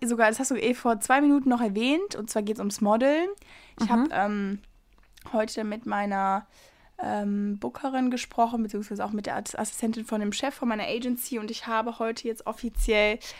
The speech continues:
Speaker 1: meine Zusammenarbeit mit meiner Agentur, mit meiner Modelagentur, mit meiner Mutteragentur beendet.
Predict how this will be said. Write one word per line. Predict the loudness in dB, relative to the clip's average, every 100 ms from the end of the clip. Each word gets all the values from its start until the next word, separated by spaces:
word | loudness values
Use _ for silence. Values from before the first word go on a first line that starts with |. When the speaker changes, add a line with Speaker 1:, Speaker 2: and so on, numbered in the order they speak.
| -10 0
Speaker 1:
meine | 2 2 2 0 0 0 -2 -8
Zusammenarbeit | -6 2 4 4 4 2
mit | 0
meiner | 0 0
Agentur, | -2 -2 -4 -2 0 4 4
mit | 2
meiner | 2 0
Modelagentur, | 0 -2 -2 -4 -4 -4
mit |
meiner | -4 -2
Mutteragentur | -2 0 2 2 0 -4 -6 -6
beendet. | -4 -2 0 0 0 -2 -6 -16